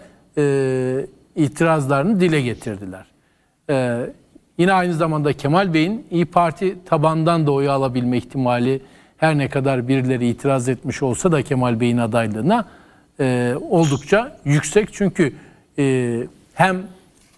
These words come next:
hayır blokunun oluşmasında, iki bin on yedi halk oylamasındaki hayır blokunun oluşmasında Kemal Bey'in oradaki moderasyonunun çok önemli bir, e, etkisi var. Çünkü neden? E,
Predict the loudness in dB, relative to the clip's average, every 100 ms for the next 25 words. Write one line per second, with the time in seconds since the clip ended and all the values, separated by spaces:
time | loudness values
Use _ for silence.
0 | _ -2 0 0 2 2 2 0 0 0
1 | -2 0 -2 0 0 0 -2 -2 0 0
2 | 2 0 2 0 0 0 0 0 -2 -2
3 | -2 0 0 2 2 0 0 -2 -2 -2
4 | -2 -4 -4 -8 -6 -4 -4 -4 -14 -20
5 | _ _ 2 4 2 2 0 0 -2 -2
6 | 0 0 0 0 0 0 0 -2 -2 -2
7 | 0 -2 -2 -2 0 0 0 -4 -6 -20
8 | -20 _ _ -2 -2 -2 -2 -4 -4 -2
9 | 2 2 0 -6 -16 -4 -2 0 0 2
10 | 2 -2 -4 -14 _ _ -4